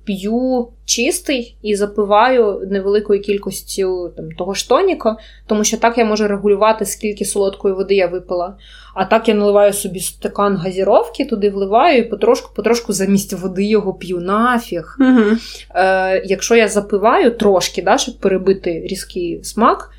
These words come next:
Speaker 1: я краще піду і потім вип'ю води. І я знову ж таки закликаю, після кожного дрінку випийте стакан води. Вам сильно легше буде на ранок.
Speaker 2: Мгм.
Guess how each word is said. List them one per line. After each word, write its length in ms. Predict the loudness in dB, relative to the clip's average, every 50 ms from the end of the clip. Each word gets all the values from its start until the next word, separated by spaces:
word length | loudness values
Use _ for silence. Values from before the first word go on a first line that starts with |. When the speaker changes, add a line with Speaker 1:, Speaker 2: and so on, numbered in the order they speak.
| -10 -4
Speaker 1:
я 100 | -2 -2
краще 340 | 0 0 0 -2 -2 -6 -6 -6
піду 200 | 0 2 4 4
і 60 | 4
потім 340 | 2 2 0 0 0 0 2
вип'ю 300 | 2 0 0 0 -2 0
води. 380 | 2 0 2 2 0 0 -2 -6 -12 -20 -20 -16 -10
І 380 | -6 -2 0 2 4 4 2 2 0 -4
я 280 | -6 -2 0 2 2 2
знову 320 | 2 0 0 0 0 0
ж 140 | -4 -6 -8
таки 180 | -10 -10 -10 -8
закликаю, 680 | -8 -8 -6 -6 -6 0 2 4 4 4 4 2 0
після 280 | -2 -4 -2 0 -2
кожного 560 | -2 0 2 2 2 2 2 -2 -6 -6 -6 -4
дрінку 640 | -2 0 2 2 2 2 0 -2 -2 -2 -2 -4 -8 -18 -20 -12 -10
випийте 520 | -4 0 0 0 2 2 2 0 2 -2
стакан 440 | -4 -4 -6 -6 -4 -2 -2 -2 -4
води. 380 | -4 -6 -6 -6 -8 -8 -8 -12 -18 -20 -20 -20 -20 -20 -20 -20 -20 -20 -20 -20 -18 -14 -6 -2
Вам 200 | 0 2 2 2
сильно 400 | 0 0 2 4 4 6 6 6
легше 320 | 4 4 2 0 -6 -8 -10
буде 200 | -12 -14 -12 -12
на 140 | -12 -10 -10
ранок. 420 | -12 -12 -12 -16 -18 -20 -18 -6 0
Speaker 2:
Мгм. 560 | 4 6 6 6 6 4 0 0 -2 -4 -6